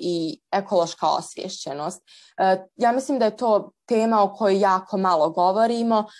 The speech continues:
a nisam mogla da ne primijetim nekolicinu događaja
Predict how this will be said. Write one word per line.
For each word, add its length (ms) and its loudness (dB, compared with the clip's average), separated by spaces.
a 300 4
nisam 340 2
mogla 220 2
da 80 4
ne 160 0
primijetim 440 0
nekolicinu 500 -2
događaja 760 2